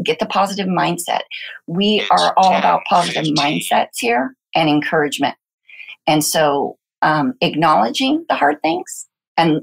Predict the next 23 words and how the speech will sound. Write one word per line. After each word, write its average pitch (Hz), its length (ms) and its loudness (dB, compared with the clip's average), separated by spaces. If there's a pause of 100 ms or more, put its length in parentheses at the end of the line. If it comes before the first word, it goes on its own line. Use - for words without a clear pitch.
(100)
and 214 320 2
we 277 240 2
turn 392 180 2
them 370 100 4
into 330 180 4
laughter, 247 520 0 (480)
'cause 196 180 -4
some 233 180 4
of 247 100 4
them 214 160 4
are 180 100 2
so 220 340 0
bad. 180 400 2
<laughs> 302 80 2 (1200)
Some - 340 -2
of 233 180 2
the 226 100 2
responses 190 640 0
we 185 100 -2
get, 170 360 0
some 160 240 0
of 160 160 0
the 139 460 -6